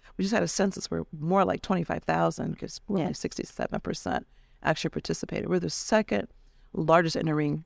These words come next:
Speaker 1: southeast entering suburb. Um, other suburbs are ten thousand, thirteen thousand. We're twenty,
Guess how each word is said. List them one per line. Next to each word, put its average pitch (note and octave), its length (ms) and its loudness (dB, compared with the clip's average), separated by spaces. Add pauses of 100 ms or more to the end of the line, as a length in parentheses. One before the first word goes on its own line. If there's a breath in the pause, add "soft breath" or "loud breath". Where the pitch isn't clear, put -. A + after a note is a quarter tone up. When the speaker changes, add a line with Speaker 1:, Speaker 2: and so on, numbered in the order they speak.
Speaker 1:
southeast D#3+ 580 0
entering D3 300 0
suburb. C#3+ 500 -2 (600)
Um, C#3 360 -2
other D#3+ 260 4 (120)
suburbs D3 560 0
are - 60 -4
ten D#3+ 280 0
thousand, D3+ 340 -2
thirteen D3 280 -2
thousand. - 280 -6
We're F#3+ 120 2
twenty, E3 380 -2